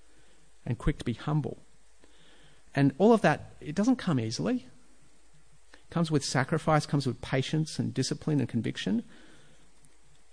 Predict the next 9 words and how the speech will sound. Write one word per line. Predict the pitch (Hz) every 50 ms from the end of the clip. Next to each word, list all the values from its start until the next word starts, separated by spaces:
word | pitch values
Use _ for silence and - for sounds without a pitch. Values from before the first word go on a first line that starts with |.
| - - -
If | 156 -
we're | 175 156
going | - - 180 175 208 226 214
to | 208 - 156
have | 127 127 160 156 156 139 -
that | 139 135 135
sort | - - 151 143 123
of | 120 113 113 - - - - - - - -
changed | - - - 147 143 147 143 143 139 127 117 - - -